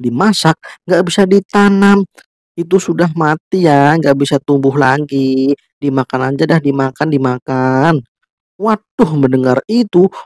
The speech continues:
bocil beruangnya malah shock berat. "Wanjir, gue nggak tahu, Bos." Yah, namanya juga masih belajar ya, bocil beruang. Jadi santai, santai, santai. Tapi gue bener-bener ketawa melihat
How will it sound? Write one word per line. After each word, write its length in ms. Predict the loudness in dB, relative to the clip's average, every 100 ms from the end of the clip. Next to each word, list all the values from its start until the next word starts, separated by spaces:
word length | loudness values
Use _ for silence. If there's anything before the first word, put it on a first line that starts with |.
| -4
bocil 480 | 0 0 2 2 2
beruangnya 480 | 4 4 4 2 -4
malah 320 | -4 -4 -6
shock 320 | -4 -6 -6
berat. 1120 | -4 -2 0 0 0 0 -2 -2 -2 -2 -2 -6 -20 _
"Wanjir, 800 | -10 -6 -6 -4 -2 0 2 2
gue 180 | 2 0 0
nggak 240 | -2 -6
tahu, 400 | -6 -2 2 2
Bos." 1120 | 0 0 0 2 2 0 0 0 0 -2 -14 -20 _ _ _ _ _ _ -2
Yah, 160 | 0
namanya 480 | 2 0 2 0 0
juga 320 | 0 0 -2 _ _
masih 240 | -8 -4
belajar 640 | 0 2 4 2 0 -2 0
ya, 160 | 2 0
bocil 320 | -2 0 0
beruang. 320 | 0 0 0 0 -6 -20 -10
Jadi 320 | -6 -2 -2
santai, 400 | 0 -2 -2 -2
santai, 320 | -2 -2 -2
santai. 880 | -2 -4 -2 -2 0 2 2 2 0 -8 -20 _ _ _ _
Tapi 400 | -8 -8 -2 -2
gue 240 | 2 4 4
bener-bener 560 | 4 2 2 -2 -4
ketawa 880 | -4 -8 -2 0 2 2 2 2 2
melihat 300 | 2 2 0